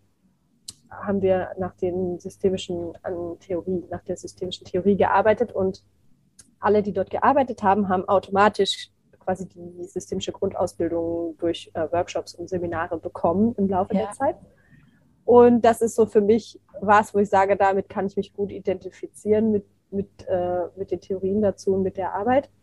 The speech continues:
Speaker 1: Und dachte dann, okay, ich könnte ja eine systemische Ausbildung machen. Also ich bin auch echt ein bisschen, ähm, dumm, sag ich jetzt mal, weil ich die ja eigentlich habe, aber
Speaker 2: Ja.
Speaker 1: ich hab das halt irgendwie so,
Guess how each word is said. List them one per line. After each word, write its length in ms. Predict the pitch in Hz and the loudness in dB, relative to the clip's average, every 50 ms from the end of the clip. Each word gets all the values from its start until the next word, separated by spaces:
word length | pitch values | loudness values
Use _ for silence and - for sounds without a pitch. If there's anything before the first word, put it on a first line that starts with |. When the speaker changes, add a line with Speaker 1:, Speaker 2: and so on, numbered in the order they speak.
| _ _ _ _ _ _ - - _ _ _ _ _ _ _ | _ _ _ _ _ _ -20 -20 _ _ _ _ _ _ _
Speaker 1:
Und 200 | - - - - | -4 -2 0 2
dachte 240 | 208 202 208 - 226 | 2 2 2 2 0
dann, 240 | 202 208 208 208 208 | 2 4 4 4 2
okay, 240 | 202 - - 247 226 | 0 0 2 2 2
ich 160 | 247 240 - | 2 2 0
könnte 340 | - - 247 240 269 262 262 | 2 4 4 4 6 6 4
ja 600 | 208 196 202 196 196 202 214 240 277 320 302 - - | 4 6 4 4 6 6 6 6 6 6 4 2 0
eine 800 | - 208 208 214 226 226 233 233 226 233 233 233 233 240 240 240 | 0 2 4 4 4 4 2 2 2 2 2 2 2 2 2 0
systemische 540 | 220 220 214 - - 240 226 208 - - | -2 -4 -6 -4 -2 -2 0 0 0 2
Ausbildung 540 | - 214 269 320 - - 226 190 175 175 170 | 6 6 6 6 6 6 4 4 4 2 -2
machen. 340 | 175 180 - - 180 170 - | -6 -8 -8 -10 -10 -10 -2
Also 200 | - - 214 226 | 2 2 2 2
ich 80 | 226 214 | 2 2
bin 120 | - 285 | 4 4
auch 160 | 294 277 - - | 6 4 4 2
echt 280 | - - 233 233 - - | -2 -2 -2 -2 -2 -2
ein 80 | 226 | -2
bisschen, 500 | 185 220 - - 220 196 196 190 190 185 - _ _ - | 0 -2 -2 -2 -2 -2 0 -2 -4 -4 -8 _ _ -8
ähm, 420 | 202 190 185 180 180 180 175 165 - _ _ _ _ _ _ | -6 -4 -4 -4 -4 -6 -8 -10 -12 _ _ _ _ _ _
dumm, 280 | - 208 214 233 254 247 | 2 4 4 4 4 4
sag 180 | 214 185 180 202 | 4 2 2 0
ich 120 | 196 - | -4 -8
jetzt 160 | - - - - | -12 -12 -6 -2
mal, 180 | 185 175 196 185 | 0 0 2 2
weil 160 | 180 175 180 | 0 0 -2
ich 140 | 202 - - | -4 -6 -4
die 100 | - 190 | -2 -2
ja 120 | 180 175 | -2 0
eigentlich 360 | - 190 190 165 180 185 - - _ | -2 -2 -4 -4 -6 -8 -8 -14 _
habe, 540 | - - - 190 190 196 220 247 196 190 170 180 202 202 - | -16 -8 -2 2 4 6 4 4 2 0 0 2 2 2 2
aber 180 | - 190 196 247 | 0 4 8 8
Speaker 2:
Ja. 140 | 226 208 208 | 8 8 6
Speaker 1:
ich 120 | 208 - - | 4 2 -2
hab 120 | 196 196 | -4 -2
das 140 | - 262 240 | -2 0 2
halt 160 | - 240 214 | 4 4 6
irgendwie 380 | - 220 220 233 240 233 190 220 | 6 6 6 6 4 4 2 2
so, 180 | 208 202 214 | 4 4 4